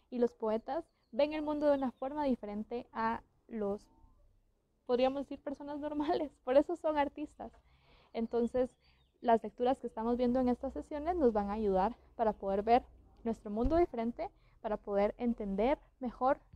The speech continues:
cómo funciona el arte en nuestra imaginación y para divertirnos, para pensar de una manera diferente. La lectura que quiero ver con ustedes hoy se llama Inventario de un amanecer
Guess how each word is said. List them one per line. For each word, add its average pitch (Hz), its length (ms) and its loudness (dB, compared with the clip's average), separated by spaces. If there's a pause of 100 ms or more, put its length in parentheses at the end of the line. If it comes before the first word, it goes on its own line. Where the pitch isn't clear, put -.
(240)
cómo 262 260 0
funciona 240 600 2
el 214 100 6
arte 220 300 4
en 220 100 -2
nuestra 202 260 -4
imaginación 202 680 -2 (400)
y 349 220 4 (100)
para 339 380 2 (120)
divertirnos, 285 600 6 (220)
para 233 200 12
pensar 269 460 2 (180)
de 233 120 2
una 233 140 4
manera 202 280 0
diferente. - 460 -6 (960)
La 247 100 10
lectura 254 400 4
que 302 120 0
quiero 240 240 6
ver 254 160 6
con 285 100 -2
ustedes 220 460 0
hoy 269 200 4 (140)
se 233 100 2
llama 214 380 0
Inventario 220 640 4
de 240 120 8
un 226 80 2
amanecer 220 500 -2